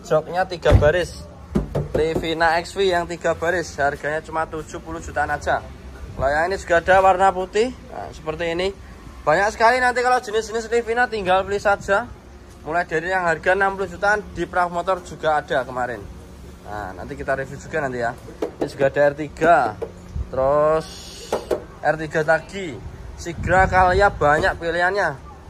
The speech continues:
Tinggal beli aja. Nah, ini deretannya mobil-mobil yang bisa kredit D P dari tiga sampai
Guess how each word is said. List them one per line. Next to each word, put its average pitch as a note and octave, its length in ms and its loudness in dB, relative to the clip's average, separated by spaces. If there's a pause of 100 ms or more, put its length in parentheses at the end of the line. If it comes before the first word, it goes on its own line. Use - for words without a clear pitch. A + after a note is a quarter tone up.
(200)
Tinggal D3 320 -2
beli D3+ 160 -6
aja. C#3+ 400 -2 (1040)
Nah, A#2 160 2
ini E3 160 4
deretannya F3 480 6
mobil-mobil F#3 880 2
yang F#3+ 160 2
bisa E3+ 320 -2
kredit F3+ 480 -4
D D#3+ 160 -4
P F#3 240 -4
dari D3 320 -2
tiga E3+ 560 -2
sampai - 560 -2